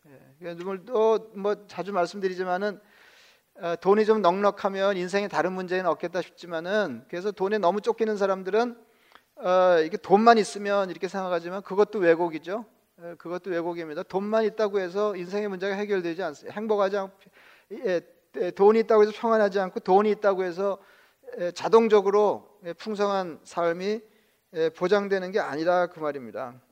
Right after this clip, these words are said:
예, 그래서 이제 이게 제가 무슨 말씀을 드리-, 드리려고 그러냐면은, 어, 지금은 뭐 다 그러신 건 아니지만은 이게 대체로, 에, 전과 비교할 때 일이 없는 편입니다. 그리고 어떤 분들은 일이 아-, 아주 없는 분도 계실 거예요.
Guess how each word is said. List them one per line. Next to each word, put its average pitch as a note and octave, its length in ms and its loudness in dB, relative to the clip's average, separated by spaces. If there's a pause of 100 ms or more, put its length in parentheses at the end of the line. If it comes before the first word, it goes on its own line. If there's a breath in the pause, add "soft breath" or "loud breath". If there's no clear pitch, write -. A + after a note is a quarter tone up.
예, C3 280 -6
그래서 G#3+ 380 -2 (360)
이제 G#3 180 -4
이게 G#3 280 -6
제가 G#3+ 180 6
무슨 F3 240 -8
말씀을 G3+ 300 -2
드리-, F3 280 -14
드리려고 F#3+ 380 0
그러냐면은, F3+ 640 -2 (520 soft breath)
어, F3+ 180 0
지금은 A3+ 1040 2
뭐 G#3 160 0
다 G#3 320 0
그러신 G#3 320 4
건 G#3+ 120 0
아니지만은 E3+ 760 -2
이게 F#3+ 120 -6
대체로, G#3 880 -2 (440 soft breath)
에, E3 500 -2
전과 F#3 340 -2
비교할 F3+ 440 0
때 G#3 280 0
일이 G3+ 280 -2
없는 F3 340 4
편입니다. E3+ 640 -6
그리고 E3+ 220 -4
어떤 F3+ 260 -4
분들은 F3+ 300 -8
일이 F3+ 200 -2
아-, - 300 -4
아주 E3 260 0
없는 G3 300 -4
분도 E3+ 220 -10
계실 D#3 300 -8
거예요. D#3 300 -6